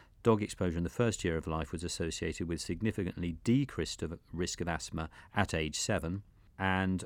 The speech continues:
of the preschool group, again, eight percent were exposed to dogs and five percent had asthma. They also had a decreased risk, but only for the slightly older children above three years of age.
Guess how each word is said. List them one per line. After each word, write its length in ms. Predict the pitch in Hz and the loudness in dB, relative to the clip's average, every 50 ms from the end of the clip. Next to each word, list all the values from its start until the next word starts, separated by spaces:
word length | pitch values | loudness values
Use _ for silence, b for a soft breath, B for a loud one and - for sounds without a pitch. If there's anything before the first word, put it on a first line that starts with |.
| - - | -4 0
of 180 | - 98 - - | 0 0 0 -2
the 80 | 92 | -6
preschool 520 | - - - 151 147 - - - 90 82 76 | -2 2 2 2 2 2 0 0 -2 0 0
group, 340 | - 85 82 82 82 - - - - - - | 0 0 0 0 0 -4 -8 -20 -20 -10 -6
again, 360 | - 90 82 110 101 85 80 87 | -6 -2 0 2 2 2 2 0
eight 160 | 104 104 87 | 0 -2 -2
percent 300 | - 95 - 90 80 76 | -4 -6 -4 -4 -4 -2
were 80 | 85 90 | -4 -4
exposed 400 | - - - - 85 80 - - | -6 -4 -4 -2 -2 -2 -4 -6
to 80 | - | -8
dogs 400 | 76 - 85 80 78 76 - - B B B B B | -2 -2 0 0 -2 -4 -10 -12 B B B B B
and 140 | - 90 90 | -4 -4 -4
five 300 | - - 127 123 117 101 - | 0 2 4 4 4 4 0
percent 300 | - - - 85 78 - | -4 -4 -2 -2 -2 -2
had 100 | 85 85 | -2 -2
asthma. 400 | 80 76 - - - 76 73 - B B B B B B B B - | -2 -4 -4 -6 -6 -6 -6 -6 B B B B B B B B 0
They 140 | - 131 131 | 4 4 6
also 280 | 135 156 143 - - 95 | 6 4 4 4 4 4
had 140 | 95 82 | 4 2
a 40 | 90 | 0
decreased 540 | 82 85 82 80 - - 87 80 71 - - | 0 0 0 0 0 0 0 0 0 -2 -2
risk, 260 | 90 85 92 - - | -2 0 0 0 -2
but 100 | - 98 | -2 0
only 220 | - 127 131 135 120 | 2 2 2 2 2
for 100 | - 107 | 2 0
the 100 | 104 98 | -2 -2
slightly 340 | - - 92 90 90 92 | -2 -2 -2 0 2 2
older 200 | 92 92 87 87 | 2 2 2 0
children 400 | 82 - - 87 82 76 80 80 - | -4 -2 -2 -2 -2 -2 -4 -6 -4
above 420 | 82 82 - 87 82 85 80 - - b b b b b b b _ | -6 -4 -2 0 0 0 -2 -6 -12 b b b b b b b _
three 240 | - - - 92 87 | -6 0 2 2 4
years 280 | 82 80 80 80 76 | 4 4 2 2 0
of 80 | - 82 | 0 0
age. 440 | 90 87 80 76 69 69 - - | 0 0 0 0 -2 -4 -8 -10